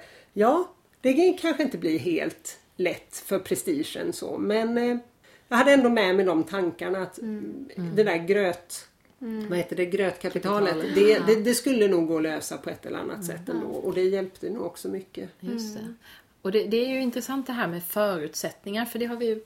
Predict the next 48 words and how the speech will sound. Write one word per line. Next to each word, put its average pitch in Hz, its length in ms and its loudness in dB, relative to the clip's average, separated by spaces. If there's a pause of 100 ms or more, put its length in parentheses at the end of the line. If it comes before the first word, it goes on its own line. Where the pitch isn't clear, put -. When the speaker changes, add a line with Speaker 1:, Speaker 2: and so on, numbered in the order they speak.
(100)
Speaker 3:
det 220 120 -12
har 220 100 -6
ni 220 60 -4
ju 214 60 -6
kommit 208 280 -6
in 190 100 -6
på 202 80 -8
egentligen 185 320 -6
båda 185 160 -6
två 240 220 -4
här 196 200 -4
då, 156 60 -8
att - 140 -6
man, 156 320 -10
jag 202 100 -4
har 220 100 0
ju 214 60 2
också 240 240 -4 (120)
gått - 220 -6
den 147 180 -4
vägen. 165 280 -4
Jag 180 80 -4
har 208 60 -2
ju 226 40 0
inte 226 120 -4
heller 226 260 -2
bara 175 160 2
hoppat - 460 -6
av, 98 220 -6
utan 190 200 -10
jag 190 60 -6
har 196 100 -6
ju 185 80 -4
också 175 400 -8
liksom 156 420 -8
sakta - 420 -10
men 147 140 -10
säkert - 520 -10
trappat - 360 -12
ner 131 280 -12
och 135 200 -8 (100)
hittat - 320 -12
en 170 140 -8
annan 135 220 -10
inkomstkälla - 1400 -10
och - 80 -8
sådär. 208 220 2
Speaker 1:
Mm. 180 200 4